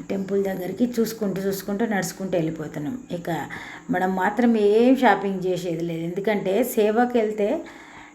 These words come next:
ఆ, అందరం ఇండివిజువల్గా ఒకటే బ్యాగ్ ఉంటది కదా ఎవరిది వాళ్ళకు. ఇంకా అంతకంటే ఎక్కువ లగేజ్ అయిందంటే మనకు పట్టుకునే వీలు ఉండదు.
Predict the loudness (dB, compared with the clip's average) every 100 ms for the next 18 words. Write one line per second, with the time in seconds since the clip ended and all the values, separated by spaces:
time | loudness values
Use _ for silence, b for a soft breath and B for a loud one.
0 | -14 -12 -12 -12 -6 -2 6 8 8 6
1 | 4 0 2 2 2 4 4 4 2 0
2 | -4 -4 -4 0 2 2 2 2 0 0
3 | 0 0 0 0 0 -2 -4 0 2 2
4 | 0 0 0 0 0 2 2 2 4 4
5 | 4 4 4 2 -2 -2 -2 -2 -6 -4
6 | -4 -4 -6 -6 -4 -4 -4 -2 -4 -6